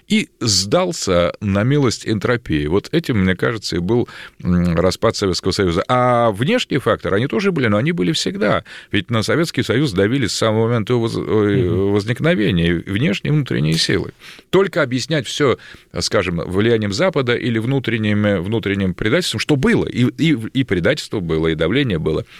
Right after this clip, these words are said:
Speaker 1: Но только объяснять этим невозможно, потому что мы до какого-то момента держались, а потом
Speaker 2: Мгм.
Speaker 1: пали. Поэтому это не что-то новое, не свежее, не возврат к каким-то
Speaker 2: Мгм.
Speaker 1: дореволюционным ценностям. Это просто падение, вот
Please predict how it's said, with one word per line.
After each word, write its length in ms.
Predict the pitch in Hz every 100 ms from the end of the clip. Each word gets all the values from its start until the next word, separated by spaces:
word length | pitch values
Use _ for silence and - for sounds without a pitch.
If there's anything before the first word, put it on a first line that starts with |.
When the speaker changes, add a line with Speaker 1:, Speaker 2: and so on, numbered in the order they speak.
| -
Speaker 1:
Но 160 | 104 117
только 400 | - 226 220 120
объяснять 360 | 90 85 82 80
этим 220 | 82 123
невозможно, 520 | 156 165 104 78 78
потому 120 | 82
что 140 | - 113
мы 100 | 107 - - 104
до 40 |
какого-то 380 | 143 131 117 92
момента 220 | 87 87
держались, 600 | 110 113 85 82 165 - _ _
а 80 | -
потом 400 | 107 - 240 208 -
Speaker 2:
Мгм. 140 | 110
Speaker 1:
пали. 380 | 123 90 69 67 - - -
Поэтому 380 | - 104 - 113 -
это 220 | 139 143
не 120 | 143
что-то 460 | - - 208 165 123 - -
новое, 400 | 127 143 113 104
не 140 | 98
свежее, 640 | - 110 123 123 98 92 90
не 160 | 98
возврат 360 | 104 98 127 135
к 40 |
каким-то 400 | 104 104 92 95 - _ _ _ _ - -
Speaker 2:
Мгм. 120 | 107
Speaker 1:
дореволюционным 720 | 123 117 101 98 - 104 107 107
ценностям. 540 | 139 90 78 - -
Это 180 | 185 180
просто 340 | - 226 -
падение, 580 | - - 127 139 180 127
вот 180 | 101